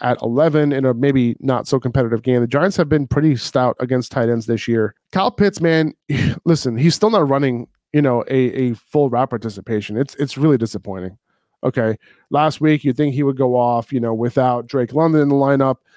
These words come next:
but he only ran a route on sixty-four percent of dropbacks. Jonnu Smith ran a route on sixty-five percent of dropbacks. I'm sorry, fifty-seven percent of dropbacks. So, like, you know, you know, he's not in that, in that realm now where you can confidently start him, like, at all,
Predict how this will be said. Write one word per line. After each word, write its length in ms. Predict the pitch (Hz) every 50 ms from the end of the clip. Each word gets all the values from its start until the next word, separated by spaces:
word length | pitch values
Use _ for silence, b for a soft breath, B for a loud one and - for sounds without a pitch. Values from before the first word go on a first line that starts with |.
| b b b b b
but 100 | - 135
he 80 | 127 151
only 180 | 180 247 277
ran 200 | 202 180 196 208
a 60 | 190
route 300 | 147 135 156 180 170 139
on 140 | - 131 127
sixty-four 500 | 123 - 170 151 - 151 - - 151 151
percent 280 | - 127 - - 147 120
of 60 | 101
dropbacks. 580 | - 135 156 196 - - - - - - - - _ _ _ _ _ _ _ -
Jonnu 260 | - 151 202 240 226
Smith 260 | - - 180 226 214 160
ran 200 | 147 151 156 165
a 60 | 151
route 160 | 143 156 170
on 100 | 160 135
sixty-five 480 | - - 170 160 143 123 - 175 - -
percent 240 | 123 117 - 110 104
of 60 | 104
dropbacks. 500 | 110 104 107 - - - - - - - -
I'm 120 | - 151
sorry, 220 | 139 160 135 117 - b b b b -
fifty-seven 440 | 185 170 175 147 - 175 175 165
percent 240 | 143 143 - 131 117
of 60 | 110
dropbacks. 380 | 104 - 67 - - - - 120
So, 120 | - 151
like, 180 | 151 151 143 - _ _ _ _ -
you 100 | - -
know, 100 | 87 - _ _ _ _ _ _ _ _ _ _ _ _ _
you 80 | - 147
know, 80 | 135 123
he's 220 | 139 160 156 143
not 300 | 165 165 156 147 143 - -
in 160 | 151 143 143
that, 240 | 135 131 123 123 - _ _ _ _ -
in 140 | 147 147 143
that 180 | 135 131 120 -
realm 320 | 120 123 123 120 123 120
now 200 | 113 113 107 104 104
where 260 | 104 117 113 110 110
you 160 | 101 113 120
can 140 | 120 123 117
confidently 460 | - 127 120 110 - 113 110 107 107
start 280 | - - - 101 95 95
him, 260 | 101 - - - _ _ -
like, 160 | - - 117 _ -
at 160 | - 113 101 -
all, 240 | - - - - _